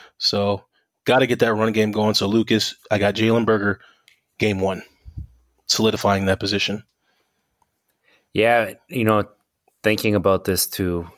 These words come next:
Speaker 2: uh, with the running backs, it really would be nice if, uh, the offensive line would be able to step up and be one of those vaunted offensive lines that Wisconsin has had in the past that I think has not played up to snuff,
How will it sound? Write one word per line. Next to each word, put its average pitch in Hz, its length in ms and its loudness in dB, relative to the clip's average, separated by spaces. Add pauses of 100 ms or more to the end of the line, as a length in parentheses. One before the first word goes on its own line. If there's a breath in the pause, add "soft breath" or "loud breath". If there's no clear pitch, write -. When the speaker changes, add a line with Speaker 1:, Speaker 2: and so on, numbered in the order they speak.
Speaker 2:
uh, 87 340 0
with 87 140 -6
the 85 120 -2
running 87 260 0
backs, 82 360 -2 (680)
it 101 120 -6 (240)
really 117 360 2
would 110 200 2
be 101 120 0
nice 95 380 0
if, 87 220 -4
uh, 80 200 -2
the 90 160 -2
offensive 87 460 -2
line 87 420 -2 (580 soft breath)
would 95 120 -2
be 107 120 4
able 98 140 4
to 90 40 -2
step 95 400 0
up 92 200 0
and 85 160 -2
be 90 120 0
one 92 140 2
of 90 60 2
those 85 200 0
vaunted 82 500 0
offensive 82 500 -2
lines 80 500 -4
that 80 260 -2 (380 soft breath)
Wisconsin 95 520 -2
has 85 120 -4
had 87 180 2
in 87 120 0
the 85 80 -4
past 95 480 0
that 78 240 -2 (1080)
I 104 160 -2
think 117 300 -2
has 92 180 -2
not 87 400 -2
played 95 280 0
up 95 220 -2
to 101 440 -4
snuff, 104 600 -2